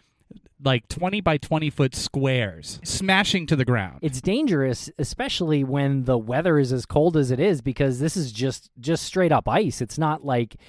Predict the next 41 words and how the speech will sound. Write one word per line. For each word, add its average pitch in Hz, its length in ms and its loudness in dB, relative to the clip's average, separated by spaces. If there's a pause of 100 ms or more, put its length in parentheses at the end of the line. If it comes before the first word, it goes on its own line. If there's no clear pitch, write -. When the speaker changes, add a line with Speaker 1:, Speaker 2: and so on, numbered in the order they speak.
(120)
Speaker 2:
it's 120 200 -6
snow 208 680 2
and 139 100 2
it's 123 160 -6
gonna 139 220 -2
just 113 340 -8
Speaker 1:
This 220 160 -6
is 302 140 4
Speaker 2:
break 165 180 2
Speaker 1:
frozen 185 300 8
Speaker 2:
apart. 196 220 4
Speaker 1:
snow. 226 360 -2
This 160 180 0
is 160 160 2
Speaker 2:
This 165 120 4
Speaker 1:
just 139 140 -2
Speaker 2:
is 123 60 -8
Speaker 1:
smash 165 320 -2
into 156 320 -4
you. 165 300 6 (680)
At 139 120 0
the 131 80 2
very 160 400 6
least, 139 520 2
it's 117 200 -4
just, 120 260 0
it's, 113 280 -4
it's 107 200 -4
super 170 360 4
dangerous 123 420 0
for - 120 -4
you 120 100 4
to 113 60 -2
be 110 100 -2
d-, 107 220 -20 (340)
dodging 131 480 4
this. 123 380 0
Speaker 2:
Yeah, 90 220 -6
this 160 240 2
is, 170 260 2
uh, 127 320 0